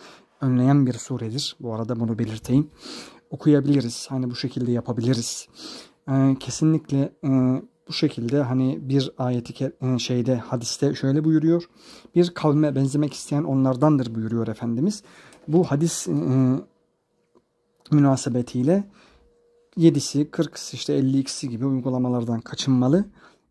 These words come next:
Bu tür şeyleri yapmamalıyız. E, bu tür uygulamalar Hristiyanlıkta vardır. Yedisi, kırkısı, elli ikisi. Ölünün arkasından bu tür, e, bu gecelerde ayin yapılır Hristiyanlıkta.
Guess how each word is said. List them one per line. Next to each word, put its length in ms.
Bu 100
tür 140
şeyleri 380
yapmamalıyız. 880
E, 180
bu 60
tür 140
uygulamalar 600
Hristiyanlıkta 760
vardır. 460
Yedisi, 380
kırkısı, 380
elli 220
ikisi. 380
Ölünün 300
arkasından 680
bu 60
tür, 260
e, 280
bu 220
gecelerde 540
ayin 340
yapılır 360
Hristiyanlıkta. 840